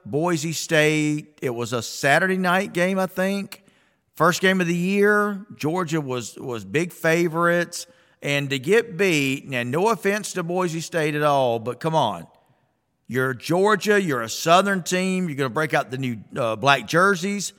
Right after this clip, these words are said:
and you get beat. That was probably one of the worst losses of the Mark Richt era.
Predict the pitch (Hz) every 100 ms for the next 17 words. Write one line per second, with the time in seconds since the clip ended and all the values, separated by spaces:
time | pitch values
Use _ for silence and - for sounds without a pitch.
0 | _ _ _ - 131 131 123 117 95 _
1 | 139 160 135 - - - - _ _ _
2 | _ - 165 220 - 220 202 - - 175
3 | 180 170 165 139 143 139 139 135 131 143
4 | 147 123 123 117 113 120 147 175 170 -
5 | - 139 135 131 - 107 - 113 113 113
6 | 131 131 123 110 107 113 82 64